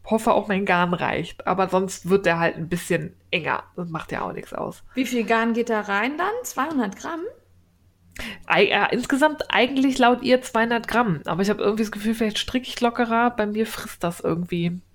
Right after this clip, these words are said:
Speaker 1: ziemlich.
Speaker 2: Ja, aber
Speaker 1: Aber Brioche frisst ja eh, weil du ja, ne, quasi doppelwandig strickst.
Speaker 2: Ja, ja. Ich bin
Speaker 1: Boah.
Speaker 2: gespannt. Mir gefällt er gut. Ja.
Speaker 1: Ja, mir auch. Ist so orange und Petrol. Mag ich ja eh, die Kombi.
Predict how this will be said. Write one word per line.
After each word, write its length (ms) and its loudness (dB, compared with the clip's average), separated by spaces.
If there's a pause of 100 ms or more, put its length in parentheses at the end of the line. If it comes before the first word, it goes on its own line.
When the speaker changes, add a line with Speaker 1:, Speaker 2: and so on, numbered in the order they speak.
(260)
Speaker 1:
ziemlich. 360 0
Speaker 2:
Ja, 60 2 (180)
aber 140 4
Speaker 1:
Aber 40 6
Brioche 520 6
frisst 320 0
ja 100 6
eh, 320 4
weil 140 6
du 100 4
ja, 280 6
ne, 380 0 (180)
quasi 240 0
doppelwandig 680 2
strickst. 560 -8
Speaker 2:
Ja, 480 -8 (560)
ja. 460 -10 (920)
Ich 140 -6
bin 120 0
Speaker 1:
Boah. 60 0
Speaker 2:
gespannt. 440 0
Mir 100 -4
gefällt 380 -4
er 80 -4
gut. 400 -14 (400)
Ja. 160 -16
Speaker 1:
Ja, 280 0
mir 220 2
auch. 260 4
Ist 120 -2
so 100 6
orange 640 6
und 180 2
Petrol. 540 2
Mag 240 0
ich 100 -2
ja 80 -2
eh, 140 2
die 140 0
Kombi. 460 2